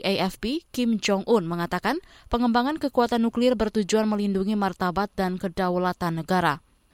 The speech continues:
Pada acara itu, ia juga memberikan promosi kepada lebih dari seratus pejabat dan ilmuwan yang terlibat dalam proyek Hwasong tujuh belas. Rudal ini dijuluki rudal monster oleh para analis dan diyakini mampu mencapai daratan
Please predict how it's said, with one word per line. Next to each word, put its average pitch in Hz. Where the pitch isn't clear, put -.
Pada 165
acara 185
itu, 226
ia 226
juga 185
memberikan 202
promosi 214
kepada 208
lebih 196
dari 190
seratus 196
pejabat 202
dan 180
ilmuwan 226
yang 254
terlibat 240
dalam 220
proyek 233
Hwasong 208
tujuh 190
belas. 180
Rudal 180
ini 214
dijuluki 190
rudal 202
monster 196
oleh 190
para 175
analis 170
dan 160
diyakini 208
mampu 233
mencapai 208
daratan 185